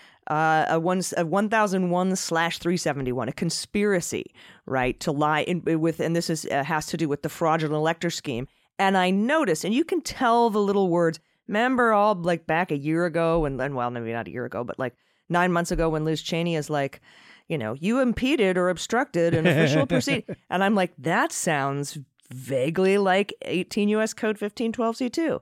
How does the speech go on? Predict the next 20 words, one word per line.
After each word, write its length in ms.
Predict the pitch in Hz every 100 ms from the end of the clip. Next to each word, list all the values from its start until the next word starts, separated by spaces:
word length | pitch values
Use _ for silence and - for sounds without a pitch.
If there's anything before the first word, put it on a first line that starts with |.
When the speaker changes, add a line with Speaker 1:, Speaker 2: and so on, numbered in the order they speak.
| - - - - - -
Speaker 1:
And, 340 | 202 202 208 208
uh, 40 |
uh, 600 | 202 196 - 190 95 123 202
but 120 | 208 160
you 120 | 226
could 180 | 254 -
tell 180 | 277
those 240 | 320 349 240
little 200 | 226 226
hints, 420 | 190 185 139 -
and, 220 | - 165
and, 440 | - 170 175 165 -
uh, 180 | - -
one 260 | 170 196 247
of 60 |
'em 140 | 254 233
came 300 | - 196 180
from 200 | 196 165
Raskin, 640 | 156 147 - 160 135 123 - - - _ -
uh, 240 | 135